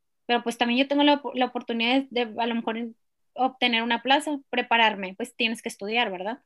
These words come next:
Prepararte, tomar algunos cursos y, pues, presentar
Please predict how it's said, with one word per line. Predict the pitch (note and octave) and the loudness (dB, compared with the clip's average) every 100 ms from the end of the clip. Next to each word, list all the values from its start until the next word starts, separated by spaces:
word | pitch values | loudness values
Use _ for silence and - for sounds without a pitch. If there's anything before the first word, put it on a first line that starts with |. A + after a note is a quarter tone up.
| _ - _ - | _ -20 _ 0
Prepararte, | C4 C4 B3+ D#4 D#4 D#4 C#4+ | 2 4 6 6 4 0 0
tomar | B3 B3 | 2 4
algunos | B3 B3 B3 A3 | 4 2 -2 -4
cursos | - D4+ D4+ D4+ D#4+ F4+ _ - _ _ - | -4 0 0 0 -2 -2 _ -20 _ _ -2
y, | B3 - | -2 2
pues, | A#3 A3 - G3+ A3 | 2 2 -2 -8 0
presentar | A#3+ B3+ A#3+ D4+ | 0 2 0 2